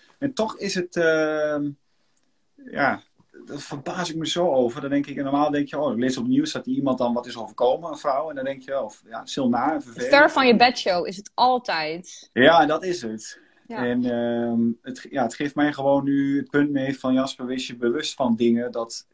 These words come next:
Speaker 1: want kennelijk zijn er zo een paar meiden die, die dit ook hebben meegemaakt. Ik denk, jezus, weet je, het is in één keer heel veel. En, eh,
Speaker 2: Maar het gekke is ook,
Speaker 1: eh,
Speaker 2: niemand praat er ook over. En dat is dus wat het, ehm, wat het ook zo, wat, wat, wat zo jammer is, is dat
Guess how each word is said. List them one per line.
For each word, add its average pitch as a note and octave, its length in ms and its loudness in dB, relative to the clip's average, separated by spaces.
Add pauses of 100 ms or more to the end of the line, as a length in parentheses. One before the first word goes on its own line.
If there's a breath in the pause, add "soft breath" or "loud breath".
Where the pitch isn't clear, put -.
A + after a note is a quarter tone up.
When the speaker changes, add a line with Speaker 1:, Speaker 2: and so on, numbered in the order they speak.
Speaker 1:
want B2+ 220 -4
kennelijk E3 300 2
zijn D3+ 120 -2
er C#3+ 60 -2
zo E3 320 0
een C3 80 -8
paar C#3 180 2
meiden D3+ 300 2
die, B2+ 280 2
die C3 140 -6
dit C3 220 -6
ook - 100 -10
hebben D3+ 180 0
meegemaakt. A#2 400 0
Ik B2+ 60 -2
denk, B2+ 220 -2 (140)
jezus, D3 380 -6
weet B2+ 160 -2
je, F3 80 -4
het F3 140 -4
is D3 140 -10
in F3 60 -6
één F3+ 140 -4
keer E3 180 -2
heel F3 200 4
veel. D#3+ 440 0
En, C#3+ 180 0
eh, C#3 420 0 (120)
Speaker 2:
Maar C4 140 6
het C#4 120 4
gekke - 260 4
is C4 120 6
ook, B3 80 10
Speaker 1:
eh, A#3 60 0
Speaker 2:
niemand E4+ 280 0
praat - 280 2
er D#3+ 60 2
ook G#3 160 -2
over. F#3 340 -2
En A3 140 -2
dat D4 200 2
is E4 140 -8
dus C#4 300 -2
wat A#3+ 180 -2
het, A#3+ 320 -6
ehm, A3+ 640 -2 (180)
wat A#3 220 -2
het A#3+ 300 -12
ook A3+ 520 0 (680)
zo, A3 580 2 (1300)
wat, A3 260 -2
wat, A3+ 180 -2
wat A#3 180 -6
zo A#3 140 0
jammer A3 540 2
is, G#3 160 -6
is - 180 -6
dat A#3+ 220 -4